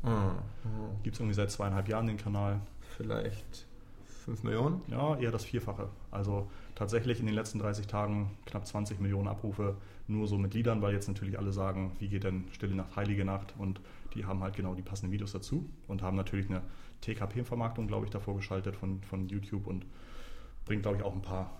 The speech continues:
Speaker 2: Euro extra und so
Speaker 1: Und,
Speaker 2: weiter
Speaker 1: und die
Speaker 2: vor.
Speaker 1: haben also auch kaum Aufwand, weil sie die Lieder einfach
Speaker 2: Also die sind schon total süß produziert, das muss man, das muss man ehrlicherweise sagen. Aber, ähm, es ist halt nicht so,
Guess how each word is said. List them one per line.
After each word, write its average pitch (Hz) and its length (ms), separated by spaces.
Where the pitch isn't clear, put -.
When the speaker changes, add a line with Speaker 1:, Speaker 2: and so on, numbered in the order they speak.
Speaker 2:
Euro 104 260
extra - 260
und 101 80
so 143 60
Speaker 1:
Und, 87 100
Speaker 2:
weiter 90 100
Speaker 1:
und 135 100
die 131 80
Speaker 2:
vor. 131 160
Speaker 1:
haben 135 160
also 120 260
auch 123 200
kaum - 180
Aufwand, 127 300
weil 120 100
sie 117 140
die 120 160
Lieder 123 280
einfach 120 400
Speaker 2:
Also 120 140
die 117 80
sind 127 180
schon 123 420
total 107 380
süß 113 180
produziert, 104 500
das 104 100
muss 107 140
man, 101 260
das 98 160
muss 98 140
man 98 80
ehrlicherweise 95 440
sagen. 104 360
Aber, 101 520
ähm, 101 540
es - 140
ist 101 140
halt 98 300
nicht 107 200
so, 101 340